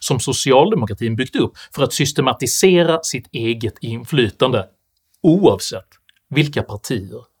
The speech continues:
som har makten. Utöver lotteriverksamheten har socialdemokratin till exempel även etablerat partipolitiskt inflytande för statliga medel genom den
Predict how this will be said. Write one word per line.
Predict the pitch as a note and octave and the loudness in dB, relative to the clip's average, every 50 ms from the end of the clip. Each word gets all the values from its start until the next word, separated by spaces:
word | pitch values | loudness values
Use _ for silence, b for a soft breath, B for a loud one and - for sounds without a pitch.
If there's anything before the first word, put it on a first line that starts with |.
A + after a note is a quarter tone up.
| _ _ | _ _
som | - - - A2 G2+ F#2+ | -10 -6 -4 -4 -4 -4
har | G2 | -4
makten. | G2 A#2+ D3 D3 D3 - - _ - A2+ G#2+ - _ _ _ _ _ _ _ _ _ _ _ _ _ _ _ _ _ - | -2 -2 -2 -2 -4 -8 -18 _ -16 -16 -16 -18 _ _ _ _ _ _ _ _ _ _ _ _ _ _ _ _ _ 2
Utöver | G3+ F#3+ - - A3 A3+ A3+ A3 E3+ E3+ D3+ A#2 G#2 - C#3+ | 2 4 6 8 10 10 10 8 8 6 6 4 4 2 2
lotteriverksamheten | C#3 C3+ B2 - C3 A#2+ A2+ A#2+ C#3+ E3 B2 A2 G#2+ - C3 C3 C#3 D#3 D#3 - F3 - A2 - _ _ _ | 2 2 2 2 2 2 2 2 4 4 4 4 2 -2 -2 -2 -2 -2 -2 -2 -4 -6 -8 -10 _ _ _
har | - G3 B2 | 4 4 4
socialdemokratin | - - - - - C3 A#2+ A#2 B2+ D#3+ C#3+ A2+ G#2+ G2+ - A#2 A2+ A2+ | 4 2 0 0 2 4 4 4 4 4 2 0 -2 -2 -2 -2 -4 -4
till | - C#3+ | -4 -4
exempel | C#3+ C#3+ - D3+ A2+ G#2 - A2 G#2+ B B B - | -2 0 0 0 0 0 -4 -6 -8 B B B 2
även | E3+ F#3 G3 F3 | 4 4 4 4
etablerat | D#3 D3+ - C#3 B2 C#3 F#3 D3+ A2 G#2+ A2+ A#2+ - | 2 0 -2 -4 0 2 2 2 2 2 0 -2 -4
partipolitiskt | - - A#2 - - - F3 F#3+ - - - E3+ C#3 A2 - - A2 - - - | -6 -8 -8 -4 0 0 0 0 0 -2 0 0 0 0 -2 -4 -8 -6 -4 -4
inflytande | B2 C3 F3 F3+ - F3 A2+ G2 - A#2 G2+ G#2 | -2 0 0 0 0 0 -2 -2 -2 -6 -6 -6
för | - A#2 | -6 -6
statliga | - - - - A#2+ B2+ D3 C#3+ - A#2+ A2+ G#2+ G#2 A2 | -6 -4 -2 0 0 0 0 -2 -4 -4 -2 -2 0 0
medel | C#3 F#3+ G3+ B2+ G#2 G#2+ C3 A2+ A#2 _ _ _ _ _ _ _ - | 0 0 0 -2 -4 -6 -10 -12 -14 _ _ _ _ _ _ _ 0
genom | C#4 C4 G3 C#3+ B2 | 2 4 4 4 2
den | C3 C3 | 2 0